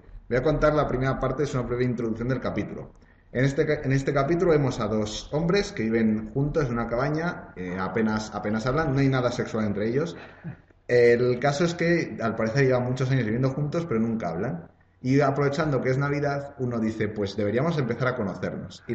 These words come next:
el, uno de ellos empieza a contarle su historia. Resulta que, bueno, en Black Mirror siempre ponen un futuro así un poco extraño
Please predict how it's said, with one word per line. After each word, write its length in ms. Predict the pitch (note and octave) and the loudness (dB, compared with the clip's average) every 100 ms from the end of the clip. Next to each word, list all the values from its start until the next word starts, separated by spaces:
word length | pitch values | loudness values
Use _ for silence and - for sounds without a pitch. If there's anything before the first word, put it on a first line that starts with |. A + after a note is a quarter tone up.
| A#2 | 0
el, 300 | A#2+ A#2+ - | 0 -2 -2
uno 260 | D#3 E3 E3 | 0 2 4
de 120 | D#3+ | 2
ellos 220 | D3+ D3 | 2 0
empieza 260 | C3 B2+ C3 | -2 -2 -4
a 60 | |
contarle 360 | A#2+ A2 A#2 A#2 | -2 -2 0 -2
su 100 | G2+ | -4
historia. 380 | F2 - C2+ - - _ - _ - | -6 -8 -10 -12 -20 _ -20 _ -4
Resulta 500 | A#2 C#3 C3+ D#3+ D#3+ | -2 -2 0 2 2
que, 520 | B2 A2+ G#2+ G2+ - | 0 2 2 0 -4
bueno, 260 | A2+ G#2 F#2 | -4 -2 -2
en 440 | F#2 F#2+ F#2+ F#2+ | -2 -4 -4 -2
Black 180 | G#2 A#2 | -2 0
Mirror 240 | B2+ C3 A2+ | 0 0 -2
siempre 340 | A#2+ A2 A#2 | -4 0 0
ponen 300 | - A#2 A2 | 0 -2 0
un 180 | G#2+ A2 | 0 -2
futuro 320 | A2 G2+ A#2 | -2 -4 -2
así 160 | G2+ A2 | -2 -4
un 100 | G2 | -4
poco 460 | G#2 G2 G2+ G2+ G2 | -4 0 2 4 2
extraño 500 | - C3 C#3 E3 | 0 -2 0 -2